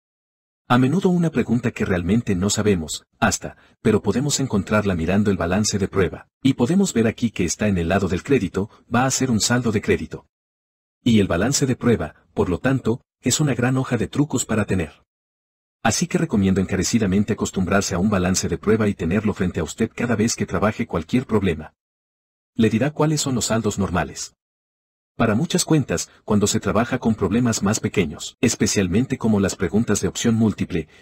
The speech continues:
no te van a dar suficiente información como tendrías en el significado de la vida real. En la vida real,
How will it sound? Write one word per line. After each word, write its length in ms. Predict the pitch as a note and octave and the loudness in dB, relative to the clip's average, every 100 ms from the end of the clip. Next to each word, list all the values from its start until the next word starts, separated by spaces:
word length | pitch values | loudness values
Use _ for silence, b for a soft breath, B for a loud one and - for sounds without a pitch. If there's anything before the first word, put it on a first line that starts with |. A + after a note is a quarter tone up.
| _ | _
no 180 | A#2 D3+ | 2 2
te 120 | C#3+ | 2
van 160 | C3 | 0
a 40 | C3+ | 0
dar 140 | A2 | 0
suficiente 580 | G2+ G2 G2 - C3 B2+ | -2 -4 -4 0 0 0
información 560 | A2 G#2+ F2+ E2 A2 G#2 | -2 0 -2 0 0 0
como 260 | F#2+ F2 | 0 -2
tendrías 500 | - E2 D#2+ A#2+ A2+ | -2 -2 0 0 2
en 80 | G#2 | 0
el 100 | E2+ | 0
significado 640 | - E2+ E2+ D#2+ G#2 A2 | -4 -4 -6 -2 0 2
de 100 | G#2 | 2
la 100 | F#2+ | 0
vida 240 | E2+ F#2 F#2 | 0 0 0
real. 260 | F2 F2+ F2 | 0 0 -2
En 120 | D#2+ | -4
la 80 | E2+ | -4
vida 240 | F2 F#2+ | -2 -2
real, 360 | F#2+ G#2 E2+ | 0 0 0